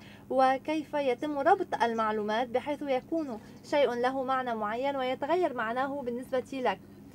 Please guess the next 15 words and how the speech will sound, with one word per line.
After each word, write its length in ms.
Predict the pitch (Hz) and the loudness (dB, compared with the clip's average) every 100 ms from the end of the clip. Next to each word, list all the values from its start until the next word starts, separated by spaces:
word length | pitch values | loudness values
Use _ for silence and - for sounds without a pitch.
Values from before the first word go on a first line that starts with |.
| - - - - | -20 -20 -14 0
وكما 600 | 262 247 247 302 294 262 | 4 4 2 -2 0 -2
ترون 640 | 254 214 220 247 240 285 - - - | 0 0 2 0 -2 -4 -6 -14 0
فإنه 460 | 277 208 277 269 269 | 2 2 0 0 0
أيضًا 200 | 269 254 | 0 0
مرتبط 560 | 240 226 294 285 - 226 208 - | -2 -2 -2 -2 -2 -2 -4 -6
بالعلوم 1500 | 214 254 240 214 - - - 247 233 226 220 220 214 269 277 | -4 0 0 -2 -4 -4 0 2 2 4 4 4 2 0 0
السياسية، 880 | 226 - 240 208 202 - 208 226 285 | -4 -2 2 2 0 -4 -2 0 0
لأن 500 | 254 - 285 311 240 | -2 -4 -4 -4 -4
الأطر 800 | - 208 - - 339 311 226 - - | -4 -4 -2 -2 0 2 0 -2 0
الإعلامية 1040 | 247 233 - 269 269 214 208 220 220 247 - - - | 0 0 0 -2 0 -2 -2 -4 -2 -2 -6 -20 -2
تستخدم 520 | 262 247 320 311 277 | -2 2 0 -2 -6
الكثير 580 | 240 226 220 208 339 359 | -6 -2 -2 2 2 2
من 280 | 285 269 277 | -2 -6 -8
هذه 520 | - 233 262 254 254 | -8 -4 -2 0 0
الأمور 440 | 247 196 233 240 | 0 -2 -4 -4